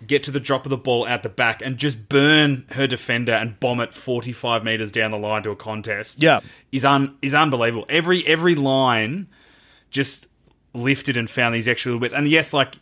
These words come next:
Speaker 1: your, your big names, your Morrisons, your Prasparkases, your, your McDonalds, they were awesome, both McDonalds. But it's like, Renee Gehring is playing her last, every game now is her last game 'cause she's retiring.
Speaker 2: Yep.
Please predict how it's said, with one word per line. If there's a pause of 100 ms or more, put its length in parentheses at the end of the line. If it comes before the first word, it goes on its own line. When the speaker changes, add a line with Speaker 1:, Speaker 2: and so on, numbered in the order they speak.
(120)
Speaker 1:
your,
your
big
names,
your
Morrisons,
your
Prasparkases,
your, (120)
your
McDonalds,
they
were
awesome, (140)
both
McDonalds. (380)
But
it's
like,
Renee
Gehring
is
playing
her
last,
every
game
now
is
her
last
game
'cause
she's
retiring.
Speaker 2:
Yep.